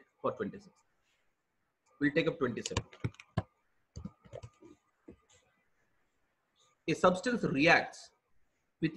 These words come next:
initial concentration of a mole per D M cube, according to zero order kinetics. The time taken,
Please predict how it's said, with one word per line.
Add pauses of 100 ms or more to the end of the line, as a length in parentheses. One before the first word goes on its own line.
(120)
initial
concentration
of (180)
a
mole
per
D
M
cube, (1300)
according
to
zero
order
kinetics. (1400)
The (100)
time
taken,